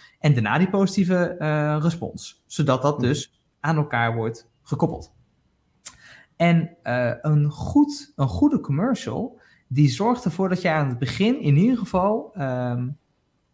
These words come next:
Speaker 1: al qua associatie weet dat het over jou gaat. Eh, en dat hoeft niet per se te zijn, hè, dat jij meteen het logo erin plemt en zegt, eh,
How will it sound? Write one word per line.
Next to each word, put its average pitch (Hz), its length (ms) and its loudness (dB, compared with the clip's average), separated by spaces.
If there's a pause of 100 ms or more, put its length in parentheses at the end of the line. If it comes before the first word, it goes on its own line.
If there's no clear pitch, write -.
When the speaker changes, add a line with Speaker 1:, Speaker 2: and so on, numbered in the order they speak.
(360)
Speaker 1:
al 120 380 -8 (200)
qua - 120 -2
associatie 202 580 0
weet 170 180 4
dat 160 80 0
het 131 100 -4
over 131 180 -2
jou 107 240 0
gaat. - 420 -10 (600)
Eh, 120 200 0
en 117 220 2
dat 165 100 8
hoeft 170 140 10
niet 185 200 10
per - 80 -10
se 165 200 4
te 156 100 -2
zijn, 147 200 2
hè, 156 80 4
dat 156 120 0
jij 147 180 2
meteen 143 280 2
het 131 120 0
logo 147 380 4
erin 131 280 0
plemt 123 500 -2
en 123 120 -6
zegt, 120 280 -8
eh, 113 280 -2